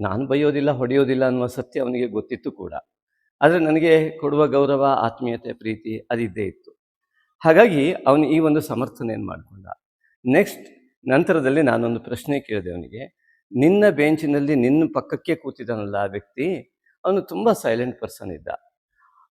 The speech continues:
ಅವನು ಬಂದು ನಿನಗೆ ಹೊಡೆಯೋದು, ಅವನು ಯಾ-, ನಿನಗೆ ಹೊಡೆಯೋದಿಲ್ಲ, ಎದುರುಗಡೆ ಬೆಂಚ್ನವ್ರು ಮಾತ್ರ ಹೊಡಿತಾರ ನಿನಗೆ ಬಂದು?" ಅಂತ ಪ್ರಶ್ನೆ ಮಾಡಿದೆ.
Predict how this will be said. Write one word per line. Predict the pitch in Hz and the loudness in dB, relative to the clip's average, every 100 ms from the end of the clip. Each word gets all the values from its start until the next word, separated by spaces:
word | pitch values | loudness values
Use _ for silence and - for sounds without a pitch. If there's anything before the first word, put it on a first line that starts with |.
| - | 0
ಅವನು | 139 170 277 214 | 2 6 6 6
ಬಂದು | 208 | 6
ನಿನಗೆ | 175 170 143 | 6 4 2
ಹೊಡೆಯೋದು, | 135 147 131 | 0 2 2
ಅವನು | 156 185 | 2 4
ಯಾ-, | 160 131 | 2 2
ನಿನಗೆ | 131 131 | 0 -2
ಹೊಡೆಯೋದಿಲ್ಲ, | 120 117 110 113 | -2 -2 -2 -2
ಎದುರುಗಡೆ | 110 107 147 160 | -2 -2 0 0
ಬೆಂಚ್ನವ್ರು | 139 135 - 135 110 | 0 -6 -6 -8 -4
ಮಾತ್ರ | 110 - 143 | -6 -4 -8
ಹೊಡಿತಾರ | 123 110 - 107 | -8 -8 -6 -6
ನಿನಗೆ | 101 104 101 101 | -8 -10 -10 -10
ಬಂದು?" | 98 95 92 | -12 -16 -18
ಅಂತ | 87 135 | -20 -20
ಪ್ರಶ್ನೆ | _ 110 - 101 | _ -20 -12 -10
ಮಾಡಿದೆ. | 90 78 76 - | -10 -12 -20 -20